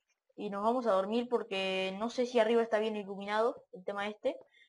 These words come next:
Y igualmente tengo miedo que, mm, bueno, esta cámara puse recién. Tengo miedo igualmente que, que spawné mobs, o especialmente zombies, lo otro no me importa. Y que spawné mobs,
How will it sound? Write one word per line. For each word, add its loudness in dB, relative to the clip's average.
Y -10
igualmente 4
tengo -6
miedo -2
que, -4
mm, -12
bueno, -4
esta -2
cámara 0
puse -8
recién. -6
Tengo -4
miedo 0
igualmente -2
que, -8
que -10
spawné -4
mobs, 0
o -4
especialmente 0
zombies, 0
lo 2
otro -6
no -6
me -8
importa. -2
Y -4
que 0
spawné -4
mobs, 4